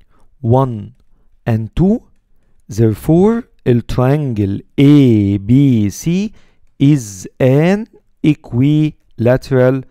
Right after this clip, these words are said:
triangle. يعني therefore، ال perimeter of triangle A B C أي side multiply three. تطلع بكام؟ ب twenty-four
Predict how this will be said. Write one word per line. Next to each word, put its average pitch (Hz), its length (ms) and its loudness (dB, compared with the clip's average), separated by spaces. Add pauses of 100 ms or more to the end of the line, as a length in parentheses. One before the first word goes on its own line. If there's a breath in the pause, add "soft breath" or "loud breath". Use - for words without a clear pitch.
(260)
triangle. - 440 -6 (1000)
يعني 107 360 0
therefore، 127 720 0 (500)
ال 110 200 0 (140)
perimeter 151 500 -4 (420)
of 131 100 2 (640)
triangle 117 600 -2 (340)
A 113 540 0
B 113 460 -2
C - 180 -8 (840)
أي 127 420 2
side 180 540 -2 (180)
multiply 123 520 -2
three. - 360 -12 (400)
تطلع 123 320 -2
بكام؟ 120 480 -6 (360)
ب 107 160 -2
twenty-four 127 1120 -4